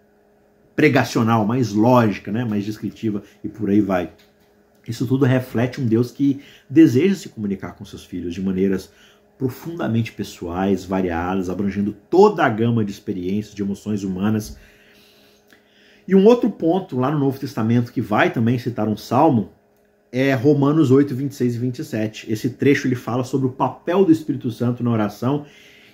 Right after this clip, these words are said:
E esses versículos, eles ensinam pra gente que mesmo quando a gente não sabe como orar ou o que pedir, o Espírito Santo intercede por nós com gemidos inexprimíveis.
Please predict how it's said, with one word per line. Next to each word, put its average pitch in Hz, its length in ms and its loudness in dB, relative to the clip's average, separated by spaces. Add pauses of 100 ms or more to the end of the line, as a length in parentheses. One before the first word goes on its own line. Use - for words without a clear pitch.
E 147 80 8
esses 170 200 0
versículos, 156 600 0
eles 143 180 4
ensinam 151 280 -4
pra 160 140 -4
gente 151 280 -4
que 170 200 -10
mesmo 202 720 0
quando 165 240 -6
a 143 40 2
gente 131 200 -8
não 151 120 -6
sabe 131 280 -2
como 190 400 0
orar 131 420 4
ou 120 80 6
o 123 40 0
que 190 160 -6
pedir, 139 600 0 (460)
o - 20 -8
Espírito 147 360 -6
Santo 135 240 -8
intercede 135 500 -6
por 120 180 -6
nós 117 220 -4
com 131 140 -6
gemidos 151 800 0
inexprimíveis. 90 880 -6